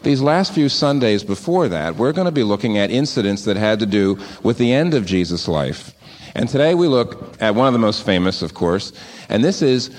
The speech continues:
Jesus' second trial. I'll tell you what the first one is in a minute. Uh, it's the trial before Pilate and Herod. This is from Luke twenty-three.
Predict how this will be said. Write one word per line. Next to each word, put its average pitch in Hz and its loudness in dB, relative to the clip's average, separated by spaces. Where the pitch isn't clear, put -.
Jesus' 139 0
second 185 -2
trial. 85 0
I'll 85 -2
tell 98 -2
you 90 0
what 90 -2
the 78 -10
first 104 -2
one 98 -2
is 90 -2
in 90 -4
a 87 -2
minute. 135 0
Uh, 98 2
it's 107 0
the 117 -2
trial 165 0
before 143 2
Pilate 165 2
and 101 0
Herod. 139 0
This - -2
is 113 -4
from 107 0
Luke 117 2
twenty-three. 98 0